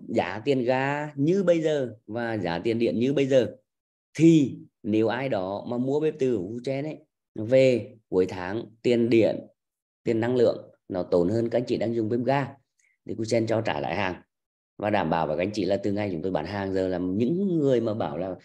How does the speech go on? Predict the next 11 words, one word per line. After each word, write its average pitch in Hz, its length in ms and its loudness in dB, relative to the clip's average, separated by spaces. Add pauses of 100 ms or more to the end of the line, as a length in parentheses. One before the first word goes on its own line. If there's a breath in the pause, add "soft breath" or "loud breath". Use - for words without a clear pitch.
(100)
dùng 120 280 6
bếp 135 180 6
từ 113 240 6
tốn 82 200 0
điện 107 180 4
ấy 143 200 -4 (300)
là 107 160 -8
chưa 113 200 0
ai, 120 180 -2 (400)
chưa, 120 180 0 (100)
chưa, 123 140 0